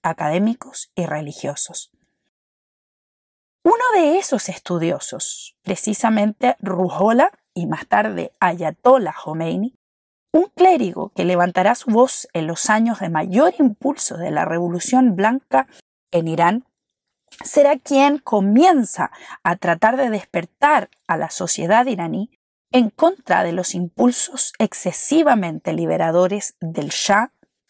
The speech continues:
como a él le parece. Y es que la sociedad iraní vivía en condiciones que distaban mucho de ser un país estable o con buenos índices de calidad de vida. Muy por el contrario,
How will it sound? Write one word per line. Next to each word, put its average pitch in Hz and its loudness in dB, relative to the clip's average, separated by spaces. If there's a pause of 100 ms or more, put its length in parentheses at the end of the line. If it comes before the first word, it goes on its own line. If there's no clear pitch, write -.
como 165 -2
a 160 0
él 165 -2
le 156 -2
parece. 156 -6 (920)
Y 330 4
es - -2
que 480 4 (220)
la 320 4
sociedad 311 2
iraní 277 4
vivía 285 2
en 311 -2
condiciones 220 0
que 214 -4
distaban 226 0
mucho 190 -2
de 185 -2
ser 220 0
un 240 2
país 190 -4
estable 247 0 (120)
o 196 0
con 254 2
buenos 240 2
índices 165 -6
de 160 -8
calidad 160 -4
de 170 -2
vida. 147 -10 (880)
Muy 240 4
por 160 -10
el 160 -8
contrario, 190 -2